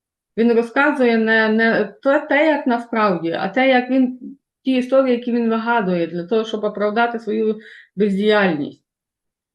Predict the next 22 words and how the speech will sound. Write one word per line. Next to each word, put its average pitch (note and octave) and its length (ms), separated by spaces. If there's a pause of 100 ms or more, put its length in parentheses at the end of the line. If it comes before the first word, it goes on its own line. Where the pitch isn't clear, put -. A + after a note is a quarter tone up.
(120)
І A#3+ 120
тих C#4 280
він B3 360
може C4+ 220
розказати B3+ 560
триста C4+ 500
історій B3 560
за A3 140
триста B3+ 460
різним B3 340
людям. A3+ 420 (300)
Та, A#3+ 140
і B3 80
нікуди C4+ 380
не C#4 160
просунутися, B3+ 800
взагалі A#3 400
ніяк F#3 340
не F#3 120
зрушитися F#3 560
з G#3+ 40
місця, C#4 420